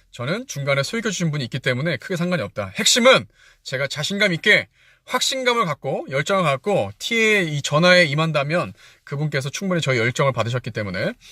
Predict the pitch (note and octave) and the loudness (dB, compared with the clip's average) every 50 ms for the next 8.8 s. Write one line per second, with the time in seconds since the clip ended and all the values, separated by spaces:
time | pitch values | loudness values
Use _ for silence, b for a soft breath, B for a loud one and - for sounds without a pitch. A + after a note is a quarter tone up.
0 | B B B B B - - D3 D#3 D#3+ D3+ D3+ - - A#3 - A#3 G3 F#3 F#3 | B B B B B -6 -2 2 2 2 2 2 0 0 -2 0 0 -2 -2 -2
1 | F3+ F3 F3 D#3+ - D3 D3 D#3 D#3 D#3 - - C3 D3+ D#3+ D3+ - C3 - D3+ | 0 0 -2 -2 0 0 2 2 2 0 0 -2 -2 0 0 0 0 -2 -4 -4
2 | C#3 - C#3 C3+ D3 F3+ G3 C#3+ G#2+ - - - G#3 G#3+ F#3 - F#3+ F#3 F#3 F3 | -2 -2 -2 0 0 0 0 0 0 -2 -8 -6 -4 -4 -4 -2 -2 -2 -2 -2
3 | B2+ F#2+ - - A#2+ - _ _ _ _ _ _ _ - - G#2+ A2 G#2 A2 G#2+ | -2 -2 0 0 0 0 _ _ _ _ _ _ _ -10 -6 -6 -4 -4 -4 -4
4 | - A#2+ G2 G2+ A2+ E3+ A#3+ - b b b b b b b A#2 B2+ D3+ F#3 A#3 | -4 -4 -4 -4 -4 -4 -6 -6 b b b b b b b 0 4 6 6 6
5 | D#4 F#4+ _ _ _ _ _ _ _ _ _ _ _ _ - - G3 F#3+ F3+ D#3+ | 6 2 _ _ _ _ _ _ _ _ _ _ _ _ -10 -4 -2 -2 -2 -2
6 | - - E3+ C#3 A#2+ - - A2 F#2+ F#2 - - - F#3+ F#3+ F3 F#3 E3+ D#3 D#3 | -2 -2 0 0 0 -2 -6 -8 -8 -10 -12 -10 -6 -4 -2 0 0 0 0 -2
7 | - C#3+ - B2+ B2 B2+ C3 B2+ B2+ B2 - - F3+ F3+ D#3+ - - - D3 B2+ | -4 -6 -4 -4 -2 -2 0 -2 -2 -4 -4 -2 -2 -2 -2 -2 -4 -6 -6 -4
8 | - C#3+ C#3 - B2+ B2+ B2+ B2 A2+ - - G#2 F#2 F#2 - - | -4 -6 -4 -4 -4 -2 0 0 -2 -2 -4 -6 -8 -8 -10 -12